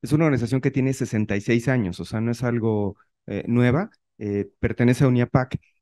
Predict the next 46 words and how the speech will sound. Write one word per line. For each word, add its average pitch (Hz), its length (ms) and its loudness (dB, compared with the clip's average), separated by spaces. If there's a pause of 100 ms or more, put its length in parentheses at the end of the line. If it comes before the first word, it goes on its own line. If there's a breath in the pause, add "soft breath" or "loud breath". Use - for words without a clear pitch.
(220)
Y 143 100 2
ahí 156 200 4
lo 196 160 2
que 196 80 -4
hacemos 139 460 -2
en 120 120 0
esa 135 140 -4
organización, 127 720 -2 (120)
en 107 200 0
esa 120 160 0
asociación 120 580 -2
que 123 100 -2
es 113 60 -2
la 120 60 4
Unión 113 220 2
de, 113 160 0 (460 soft breath)
Social 113 340 0
de 120 60 2
Empresarios 113 440 0
de 123 80 0
México, 120 460 -2 (240 loud breath)
es 131 120 2
precisamente, 151 840 2 (340)
es 127 180 0
abierta, 151 540 2
cualquier 135 360 -2
empresa 143 440 -2
se 127 120 -4
puede 135 160 0
meter. 127 320 -2
Tenemos 139 320 -4
una 156 200 0
gran 131 420 4
cantidad 143 440 0
de 151 60 0
empresarios 127 760 -2 (300 soft breath)
ya 117 120 0
maduritos, 135 580 2
pues, 151 220 0
o 120 80 -6
sea, - 160 -14
<laughs> 147 80 -4
ya - 160 -4
que 143 140 -2
ya 135 120 0
tienen 151 340 2